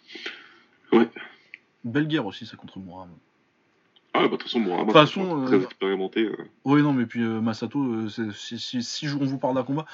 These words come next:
Speaker 2: à part contre Ploenchit et contre Souria et contre, euh, contre Buakao, le deuxième, généralement, c'était la guerre.
Speaker 1: Masato, c'est un guerrier, hein, mais c'est un beau guerrier.
Speaker 2: Ah ouais, ouais, non, euh, techniquement, c'était très fort, mais c'était vraiment, euh,
Speaker 1: Ouais.
Speaker 2: beaucoup d'enchaînements, euh, tricotage en anglaise pour finir en low kick.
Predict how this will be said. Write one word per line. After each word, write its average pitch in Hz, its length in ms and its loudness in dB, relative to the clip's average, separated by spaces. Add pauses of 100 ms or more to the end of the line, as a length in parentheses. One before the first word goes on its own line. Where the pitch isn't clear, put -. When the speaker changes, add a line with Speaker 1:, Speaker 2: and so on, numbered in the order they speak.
(180)
Speaker 2:
à 160 140 8
part 185 180 8
contre 175 220 0
Ploenchit 147 560 0
et 131 220 0
contre 143 260 -4
Souria 139 600 0
et 123 160 0
contre, 120 320 -6
euh, 113 420 -2
contre 117 200 -6
Buakao, 123 440 -2
le 120 60 0
deuxième, 127 240 -2 (220)
généralement, 135 500 2
c'était 131 200 -6
la 117 100 -4
guerre. - 240 -14 (1400)
Speaker 1:
Masato, 104 260 0
c'est 92 120 0
un 85 80 4
guerrier, 110 260 6
hein, 101 140 0
mais 95 100 -4
c'est - 120 -2
un 90 60 4
beau 117 200 8
guerrier. 92 280 4 (420)
Speaker 2:
Ah 156 140 6
ouais, 185 120 6
ouais, 170 160 4
non, 147 260 -2
euh, 110 80 -4
techniquement, 117 400 -12
c'était 117 140 -16
très - 160 -12
fort, 147 160 -2
mais 123 80 -2
c'était 123 120 -10
vraiment, 123 360 -2
euh, 117 60 -2
Speaker 1:
Ouais. 110 40 -4
Speaker 2:
beaucoup 156 320 -4
d'enchaînements, 151 640 -2
euh, 123 280 -4
tricotage 170 520 -4
en 156 80 -4
anglaise 156 220 -4
pour - 160 -16
finir 143 200 -8
en 131 80 -4
low 127 80 -6
kick. - 300 -20